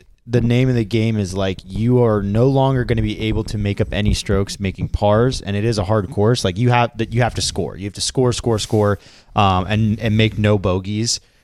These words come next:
That's, that's the only way to get it done now. There's, there's, you know,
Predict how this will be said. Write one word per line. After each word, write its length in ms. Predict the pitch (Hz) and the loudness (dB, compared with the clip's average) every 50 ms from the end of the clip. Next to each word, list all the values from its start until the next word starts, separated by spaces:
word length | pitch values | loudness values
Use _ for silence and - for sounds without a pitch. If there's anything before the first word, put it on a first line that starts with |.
| _ - | _ -2
That's, 300 | - 104 107 - - - | 0 0 0 0 -2 -4
that's 240 | - 104 101 92 - | -2 -2 -2 -2 -2
the 100 | - 107 | -2 -2
only 200 | 90 98 101 107 | 0 0 0 2
way 120 | 101 101 98 | 2 2 0
to 100 | 95 92 | 0 0
get 140 | 90 95 | -2 -2
it 120 | 90 90 87 | -2 -2 -2
done 220 | 95 90 92 92 95 | -2 -4 -2 -2 0
now. 260 | 98 98 98 101 101 | 0 2 2 0 0
There's, 420 | 92 98 98 92 90 85 - - | 0 -2 0 0 0 -2 -4 -6
there's, 260 | - 90 92 87 80 85 90 90 92 - - | -4 -4 -4 -4 -4 -6 -12 -14 -14 -14 -8
you 80 | 101 98 | -4 -2
know, 240 | 90 85 82 80 | -2 0 -2 -2